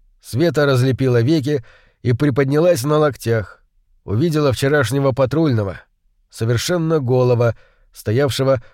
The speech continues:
у приоткрытой балконной двери. Он курил,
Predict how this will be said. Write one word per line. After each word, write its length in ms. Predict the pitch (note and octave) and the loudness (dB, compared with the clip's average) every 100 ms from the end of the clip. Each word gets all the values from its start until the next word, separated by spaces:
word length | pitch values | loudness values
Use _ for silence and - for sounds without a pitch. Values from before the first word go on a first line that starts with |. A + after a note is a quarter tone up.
| _ _ | _ _
у 100 | A2+ | -6
приоткрытой 600 | G2 B2+ A2+ C#3 D3 C#3 | 0 0 0 -2 -2 -2
балконной 640 | A#2+ A#2+ A#2 B2+ B2+ B2 A#2+ | 0 0 0 -2 0 0 -2
двери. 540 | G#2+ G2 F2 - - _ _ _ _ _ | -4 -6 -8 -12 -18 _ _ _ _ _
Он 260 | C#3 D#3 A#2+ | -6 -6 -4
курил, 500 | A2 A2 D#3 D#3 | -2 0 0 0